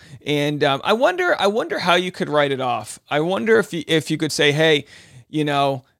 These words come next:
I'm just playing a character on the show." Like, I don't know. I don't know. But I'm not saying that's the right way to do it, but I wonder if he's like, "No, everything's quote unquote scripted. I'm playing a character. I'll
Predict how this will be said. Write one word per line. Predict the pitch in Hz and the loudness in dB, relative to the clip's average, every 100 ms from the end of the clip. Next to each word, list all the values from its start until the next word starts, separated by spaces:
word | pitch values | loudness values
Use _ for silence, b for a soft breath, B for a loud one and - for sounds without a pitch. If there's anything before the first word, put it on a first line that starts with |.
| - | -6
I'm | 160 170 | -2 0
just | 196 - | 0 -2
playing | - 185 180 170 | 0 4 4 2
a | |
character | 139 - 175 170 160 - 139 | -6 0 2 2 0 -4 -2
on | 127 | -2
the | 131 | -4
show." | - 143 123 113 | -2 0 0 -2
Like, | 165 151 | -2 2
I | 202 | 2
don't | 226 | 2
know. | 220 | 0
I | 135 | 0
don't | 170 190 | 0 0
know. | 143 | -2
But | 92 | -4
I'm | 147 175 | -4 0
not | 196 180 | 2 2
saying | 202 185 | 0 0
that's | 170 - | -2 -4
the | 151 | 0
right | 160 160 | 2 2
way | |
to | 151 | 2
do | 147 147 | 2 0
it, | |
but | 127 | 2
I | 147 | 2
wonder | 175 185 | 2 2
if | 170 | 0
he's | 180 165 | 0 0
like, | 147 | 0
"No, | 160 123 - B B B | 0 -4 -6 B B B
everything's | 156 196 220 220 185 | 0 2 0 -2 -2
quote | 180 185 | 0 0
unquote | 190 202 196 - | 0 -2 -2 -2
scripted. | - - 143 135 151 123 | -8 -2 -2 0 0 0
I'm | 135 147 | -2 -2
playing | - 170 180 | -4 -2 -2
a | |
character. | 180 156 131 127 - 131 110 - B - | -2 0 0 0 -4 -4 -4 -8 B -2
I'll | 165 170 | 2 2